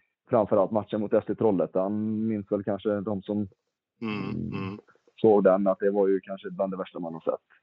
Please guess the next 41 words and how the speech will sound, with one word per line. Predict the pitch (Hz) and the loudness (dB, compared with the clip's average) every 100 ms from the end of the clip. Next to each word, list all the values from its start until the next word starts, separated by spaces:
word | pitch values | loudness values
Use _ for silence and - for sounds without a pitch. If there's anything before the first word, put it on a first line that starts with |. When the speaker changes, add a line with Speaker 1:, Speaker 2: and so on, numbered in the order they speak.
| _ _ _ _ _ | _ _ _ _ _
Speaker 2:
Ja, | 110 92 87 _ _ _ 113 | 2 2 0 _ _ _ -2
bedrövligt. | 110 92 85 101 95 104 - - | 0 0 0 0 2 4 2 6
Speaker 1:
I, | 143 | 8
i | 135 | 10
insats, | 123 104 92 - - 107 | 8 6 2 2 -2 2
eh, | 98 95 95 | 6 6 4
av | 95 95 | 4 2
ett | 104 | 2
lag. | 82 69 - _ _ _ _ | 2 0 -6 _ _ _ _
Speaker 2:
Ja. | 135 135 - _ _ - 92 | -6 -6 -8 _ _ -6 2
Speaker 1:
Eh, | 92 | 4
rent, | 110 92 95 | 4 2 2
alltså, | 95 107 98 | 2 2 2
rent, | 110 127 98 - | 4 2 2 -2
eh, | |
viljemässigt. | 101 104 107 113 92 76 76 - 101 107 | 0 0 0 2 0 -2 -8 -4 0 2
Och | 104 | 2
det, | 113 110 - - - _ | 2 2 -2 -20 -20 _
det | 120 | 2
var | 131 | 4
väl | 139 | 6
det. | 123 101 | 6 6
Jag | 117 | 6
tror, | 147 123 | 2 2
jag | 110 139 | 2 2
tror | 139 135 120 - 98 | 2 0 -2 -6 2
vi | 123 | 4
har | 131 | 4
satsat | 143 123 113 | 4 2 2
ganska | 123 - 110 | 0 2 0
mycket | 110 101 | 0 -4
på | 104 | 2
lagsammanhållning | 104 98 101 92 90 90 87 95 | 4 2 0 -4 -4 -6 -6 -8
och | 95 | -8
försökt | 104 98 92 | -4 -4 -2
få | 98 | -2
ihop | 92 82 | -2 -2
ett | 90 | -4
lag | 82 82 87 - _ _ _ | 0 0 -2 -6 _ _ _
som | 98 | 0
vill, | 92 90 | 0 0